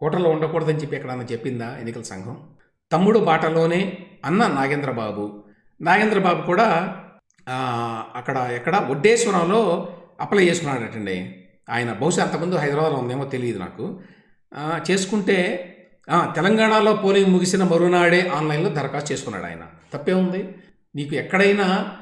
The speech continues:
దేశంలో ఎక్కడైనా ఎవరైనా ఓటు నమోదు చేసుకోవచ్చండి. ఉత్తరప్రదేశ్కి చెందిన వ్యక్తి వచ్చి విజయవాడలో ఉన్నాడు ఇప్పుడు. ఆయన పుట్టింది, పెరిగింది అన్నీ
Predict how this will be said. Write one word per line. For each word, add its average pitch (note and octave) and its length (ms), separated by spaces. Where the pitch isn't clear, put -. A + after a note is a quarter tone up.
దేశంలో A#3 440
ఎక్కడైనా G3 440
ఎవరైనా E3+ 380
ఓటు D#3 220
నమోదు C3+ 300
చేసుకోవచ్చండి. F#2 640
ఉత్తరప్రదేశ్కి G3+ 640
చెందిన D3+ 160
వ్యక్తి B2 640
వచ్చి A3+ 240
విజయవాడలో F3+ 420
ఉన్నాడు C3 320
ఇప్పుడు. G2+ 380
ఆయన D3 180
పుట్టింది, E3+ 400
పెరిగింది E3+ 480
అన్నీ F#3+ 540